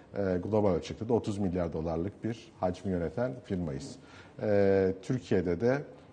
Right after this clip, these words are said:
e, on senedir, e, faaliyetimiz var ama aslında bu on sene ilk beş senesi biz startup'a ufak bir yatırımla başladık. Son beş senesinde aslında Türkiye'de, e, yatırımlarımızı arttırdık.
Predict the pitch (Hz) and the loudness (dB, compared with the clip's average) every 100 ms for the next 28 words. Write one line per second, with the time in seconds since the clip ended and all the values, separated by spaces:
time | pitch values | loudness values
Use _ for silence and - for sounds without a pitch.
0 | - 113 104 104 104 98 92 - 120 123 | -6 0 2 2 2 0 -2 2 4 4
1 | - 104 92 85 - - - 90 85 98 | 4 2 2 -2 -8 -16 -8 -6 -4 0
2 | 90 85 - 90 95 156 135 104 95 - | 0 0 -4 -6 -2 0 2 2 0 0
3 | 107 107 104 104 104 104 - 104 - 90 | -2 0 0 0 -2 -2 0 -2 0 -4
4 | 90 101 92 - 104 98 95 95 87 - | -4 -8 -8 2 2 2 0 0 -2 -6
5 | - - 104 - 87 - 113 107 104 107 | -10 0 0 0 -4 -2 -2 0 2 0
6 | - 120 143 - - - 123 120 123 - | 0 -4 -4 -8 -16 0 4 6 4 2
7 | 110 95 - 95 87 76 - 78 - 71 | 0 0 -2 0 0 0 -6 -10 -10 -12
8 | - 71 67 67 - - - - 90 85 | -8 -8 -8 -12 -18 -20 -20 -14 -6 -4
9 | 82 90 - 90 82 78 80 78 78 - | 0 -2 -2 -2 -2 -4 -6 -6 -6 -6
10 | 76 78 | -6 -6